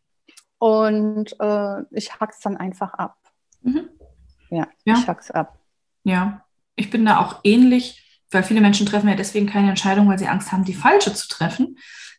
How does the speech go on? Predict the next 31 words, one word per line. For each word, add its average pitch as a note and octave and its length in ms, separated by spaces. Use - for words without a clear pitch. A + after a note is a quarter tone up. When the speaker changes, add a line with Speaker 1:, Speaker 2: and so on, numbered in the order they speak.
Speaker 2:
Aber F#3+ 80
ich F#3+ 60
sage G#3 180
mal, G#3 100
ich G3+ 100
treffe B3+ 340
lieber B3 360
bewusst G#3 420
eine A3+ 220
Entscheidung G#3 580
und G#3 140
es G3+ 140
stellt G#3+ 240
sich - 200
als - 200
Fehler C#4 300
heraus, G3+ 640
als G#3 260
dass G3+ 140
ich G3+ 120
sie B3 100
nicht C#4+ 360
treffe F#3+ 320
und G3+ 180
ewig G3+ 280
bereue, G3+ 340
es - 160
nicht - 180
getroffen D#3+ 400
zu - 140
haben. E3 220